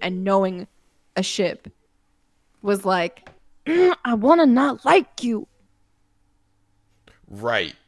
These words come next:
Speaker 2: But
Speaker 1: Stop
Speaker 2: that,
Speaker 1: making me like you. <laughs>
Speaker 2: that flashback really humanizes him, right? Like, it, it shows you,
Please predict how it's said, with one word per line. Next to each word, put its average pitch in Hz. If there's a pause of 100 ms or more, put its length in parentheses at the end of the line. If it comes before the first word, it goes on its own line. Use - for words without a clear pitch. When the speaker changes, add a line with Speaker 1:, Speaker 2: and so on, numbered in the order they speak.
(120)
Speaker 2:
But 123
Speaker 1:
Stop 359
Speaker 2:
that, 349
Speaker 1:
making 311
me 349
like 349 (120)
you. 262 (200)
<laughs> -
Speaker 2:
that 139
flashback 151
really 139
humanizes 110
him, 50 (160)
right? 104
Like, 113
it, 131
it 127
shows 135
you, 120